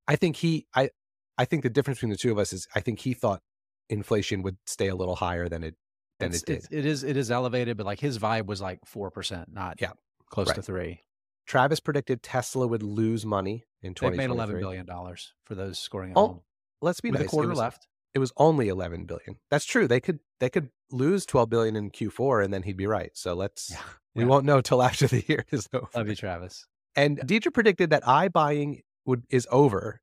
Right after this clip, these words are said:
Speaker 1: and that someone would buy Opendoor. I don't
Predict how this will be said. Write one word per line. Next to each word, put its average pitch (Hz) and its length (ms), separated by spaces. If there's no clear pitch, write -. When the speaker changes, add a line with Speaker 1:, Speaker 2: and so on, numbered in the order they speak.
Speaker 1:
and 113 220
that 110 320
someone 143 320
would 127 140
buy 117 220
Opendoor. 98 600
I 107 80
don't 113 160